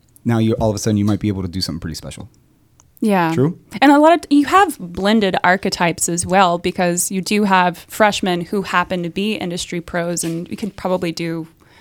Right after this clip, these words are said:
Speaker 2: an entire episode on those sorts of things. But, um, there are, there are some overlapping avatars. Um, but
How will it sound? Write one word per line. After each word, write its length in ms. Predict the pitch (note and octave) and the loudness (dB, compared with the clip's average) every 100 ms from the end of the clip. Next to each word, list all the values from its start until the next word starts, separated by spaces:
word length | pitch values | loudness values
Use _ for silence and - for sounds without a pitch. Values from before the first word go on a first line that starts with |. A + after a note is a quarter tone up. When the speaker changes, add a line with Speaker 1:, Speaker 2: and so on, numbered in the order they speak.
| _ - | _ -6
Speaker 2:
an 100 | F#3 | -2
entire 400 | E3 - F#3+ E3 | -2 0 -2 0
episode 480 | - - E3 E3+ D#3 | -4 -6 -6 -4 -6
on 160 | E3+ | -6
those 160 | E3 E3 | -6 -4
sorts 240 | E3+ E3 | -6 -8
of 80 | - | -12
things. 320 | - D#3+ E3+ - | -10 -8 -6 -6
But, 280 | E3+ E3 - - - - - - | -4 -4 -6 -16 -20 -20 -16 -4
um, 360 | E3+ E3+ F3+ - - | 0 0 -2 -8 -4
there 180 | F#3 | 0
are, 140 | F#3 - - | 2 0 -2
there 120 | G#3 | 2
are 160 | G#3 G#3 | 4 4
some 360 | - F#3+ E3+ - - | 2 0 0 -2 2
overlapping 720 | F#3 F3 E3 D3+ D3+ D#3 D3+ | 4 4 4 4 2 2 2
avatars. 840 | D#3+ D#3 D#3 D#3+ D#3+ D#3+ D#3+ - - _ _ _ _ _ - | 2 -2 -2 0 0 0 0 -2 -6 _ _ _ _ _ 0
Um, 360 | E3+ E3 E3 E3+ | 4 4 4 2
but 260 | F#3+ E3+ | 2 2